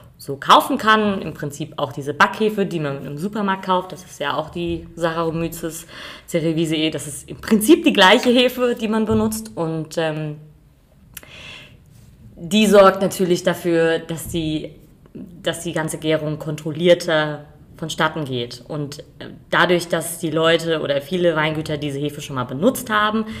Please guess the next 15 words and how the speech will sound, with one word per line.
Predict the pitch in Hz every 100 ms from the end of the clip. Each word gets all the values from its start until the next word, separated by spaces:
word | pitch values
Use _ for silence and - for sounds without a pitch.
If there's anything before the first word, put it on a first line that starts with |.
| - - -
schwirrt | - - 165 208 208
die | 196
auch | 160 151
so | 165 151
im | 160
Keller | 156 156 151 139
rum. | 147 143 127 - - - _ -
Daher | 160 160
muss | 175 196
man | 202 160
sagen, | 165 175 190 190
wenn | 165 165
man | 165 170
Spontangärung | 170 160 160 156 151 147 139 135
macht, | 180 226 -